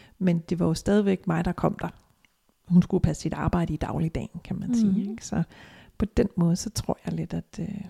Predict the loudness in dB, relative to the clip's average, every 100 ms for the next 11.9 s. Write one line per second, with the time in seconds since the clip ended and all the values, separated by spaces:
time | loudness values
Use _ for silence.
0 | _ -8 0 0 0 -4 0 0 0 0
1 | -2 -4 -6 -6 -4 -4 -4 -8 _ -14
2 | -14 -16 -20 -6 0 2 2 -2 -4 -4
3 | 0 0 2 2 2 2 2 2 0 -2
4 | -6 _ _ _ _ _ _ _ _ _
5 | _ _ _ _ _ _ -14 -4 2 4
6 | 4 2 2 4 4 4 2 4 4 4
7 | 2 4 2 4 -2 -2 -16 -20 -2 4
8 | 4 2 0 0 0 -2 _ -4 2 2
9 | 2 -2 -8 -6 -4 0 2 2 0 -4
10 | 0 0 0 -2 -4 _ _ -20 -20 _
11 | -20 _ _ _ _ -2 -2 -4 -20